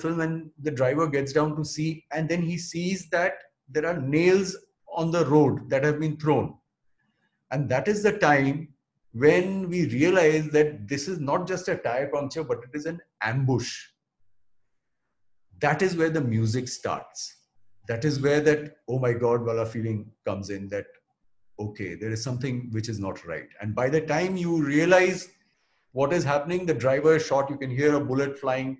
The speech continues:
from your surround speakers into the front, and the, uh, driver gets knocked off, and there's a firefight that follows, followed by a major explosion. And then again, the film gets into another wave of, uh, and then that's how the film progresses.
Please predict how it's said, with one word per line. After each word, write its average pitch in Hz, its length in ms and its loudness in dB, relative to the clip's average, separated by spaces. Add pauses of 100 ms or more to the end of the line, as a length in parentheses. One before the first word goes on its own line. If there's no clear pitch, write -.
from 120 360 -2 (200)
your 113 200 0
surround 127 360 0
speakers 120 400 -6
into 110 200 -10
the 110 200 -8
front, 107 220 -12 (180)
and 139 300 -6 (320)
the, 120 320 2 (760)
uh, 104 480 -2 (280)
driver 123 320 0
gets 127 240 -4
knocked 110 260 -4
off, 143 140 -6
and 147 120 -2
there's 156 140 4
a 165 80 2
firefight 117 540 -2
that 90 180 -8
follows, - 520 -12 (360)
followed 147 300 4
by 135 120 2
a 131 100 2
major 123 320 -2
explosion. 135 580 -4
And 143 180 -6
then 160 180 4
again, 165 420 2
the 156 80 0
film 151 440 0
gets 139 240 -4
into 139 220 -4
another 127 260 -2
wave 120 300 -2
of, 110 180 -2 (680)
uh, 104 280 -2
and 156 100 0
then 175 260 0 (180)
that's 143 220 -2
how 151 80 2
the 127 120 -2
film 117 240 -4
progresses. 87 720 -8